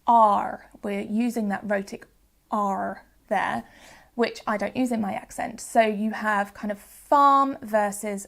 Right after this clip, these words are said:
farm. So you've got that arr there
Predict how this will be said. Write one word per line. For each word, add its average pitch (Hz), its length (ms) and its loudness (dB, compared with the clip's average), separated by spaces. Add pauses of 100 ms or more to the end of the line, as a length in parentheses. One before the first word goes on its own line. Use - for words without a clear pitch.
farm. 202 460 0 (1120)
So - 120 -10
you've 233 140 -4
got 247 180 -2
that 202 200 -4 (100)
arr 247 440 2 (100)
there 254 340 2